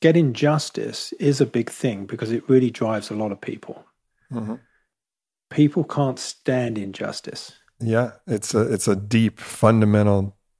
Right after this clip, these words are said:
Speaker 2: distaste <laughs> that we have for injustice. And it's about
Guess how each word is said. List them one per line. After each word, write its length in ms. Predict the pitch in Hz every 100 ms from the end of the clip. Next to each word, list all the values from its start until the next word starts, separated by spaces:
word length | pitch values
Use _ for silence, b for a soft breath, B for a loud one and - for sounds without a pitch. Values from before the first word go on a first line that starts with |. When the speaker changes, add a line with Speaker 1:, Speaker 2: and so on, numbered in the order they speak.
| _ _ _
Speaker 2:
distaste 760 | - 113 - 117 107 - - - -
<laughs> 80 | -
that 280 | 127 113 107
we 120 | 117
have 240 | 104 98 98
for 180 | 107
injustice. 600 | 101 98 104 117 - 95 110
And 200 | 98 - B B B -
it's 220 | 110 -
about 600 | 101 107 101 101 -